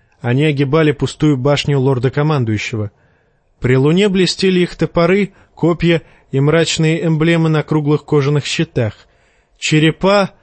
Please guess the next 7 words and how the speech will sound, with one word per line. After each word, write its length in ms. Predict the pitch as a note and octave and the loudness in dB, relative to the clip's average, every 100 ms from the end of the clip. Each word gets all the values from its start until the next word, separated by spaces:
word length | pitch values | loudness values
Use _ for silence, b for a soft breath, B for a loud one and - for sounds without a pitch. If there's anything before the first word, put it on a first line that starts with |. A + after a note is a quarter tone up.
| b | b
кости 360 | - G#3 - C#3+ | -2 -2 0 -2
змеи, 500 | A#2 C3 D3 F3 D3+ b b b | 0 0 2 0 -4 b b b
медвежьи 480 | C#3+ F3 G3+ C#3+ C3 | 0 2 2 0 0
головы, 560 | B2 F3 F3+ D#3 C#3+ b b b b | 0 2 2 2 -2 b b b b
страшные 800 | - - D#3+ G#3+ G#3 G3 F#3+ F#3 | -8 0 2 2 0 0 0 0
демонские 680 | B2+ D#3+ F3 E3 - E3 D#3+ | 0 0 0 -2 -2 -2 0
личины. 580 | D#3 - C3+ A#2 A2+ | 0 -2 -2 -2 -4